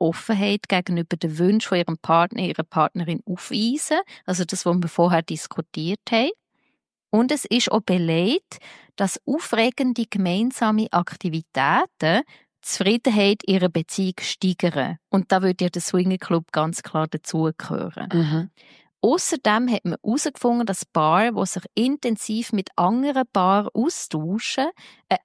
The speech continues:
Speaker 1: engere Verbindung zu ihrem Partner, ihrer Partnerin spüren.
Speaker 2: Mhm.
Speaker 1: Und das ist ja auch etwas, wo man immer, oder wo ich immer wieder gelesen habe,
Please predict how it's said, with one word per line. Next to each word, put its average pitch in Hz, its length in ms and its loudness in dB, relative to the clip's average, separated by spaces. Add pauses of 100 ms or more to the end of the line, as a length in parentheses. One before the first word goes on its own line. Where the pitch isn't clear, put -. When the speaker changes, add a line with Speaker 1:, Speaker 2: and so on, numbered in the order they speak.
(300)
Speaker 1:
engere 277 300 0
Verbindung 220 640 -2
zu - 220 -2
ihrem 190 340 -2
Partner, - 560 0
ihrer 175 240 -4
Partnerin 175 800 -2
spüren. - 560 -6 (300)
Speaker 2:
Mhm. 151 420 -6
Speaker 1:
Und 220 180 -2
das 247 160 -2
ist 262 140 -2
ja 233 100 4
auch 226 140 4
etwas, 233 380 -6
wo 214 100 2
man 214 140 0
immer, 220 500 0 (340)
oder 190 260 2
wo 185 100 2
ich 226 260 4
immer 233 200 4
wieder 214 240 -2
gelesen 208 440 -2
habe, 202 260 2